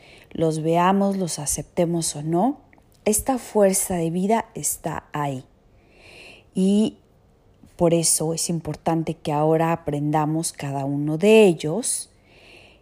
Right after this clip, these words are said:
y aprendamos a cómo conectarnos y cómo encontrar el balance con nuestros chakras. Pero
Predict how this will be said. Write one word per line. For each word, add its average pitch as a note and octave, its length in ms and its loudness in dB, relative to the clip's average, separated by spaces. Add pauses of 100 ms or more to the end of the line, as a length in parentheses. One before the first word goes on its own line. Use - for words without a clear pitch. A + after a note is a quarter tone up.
(200)
y A#3+ 240 6
aprendamos E3 880 0
a - 140 -10 (340)
cómo A#3 720 4
conectarnos E3 1120 -2
y F3+ 140 -4 (160)
cómo G#3+ 720 2
encontrar E3+ 720 -2
el F#3 140 0
balance D3+ 760 -4 (680)
con D3+ 180 -4
nuestros F3+ 560 -8
chakras. - 640 0 (1500)
Pero F3+ 480 2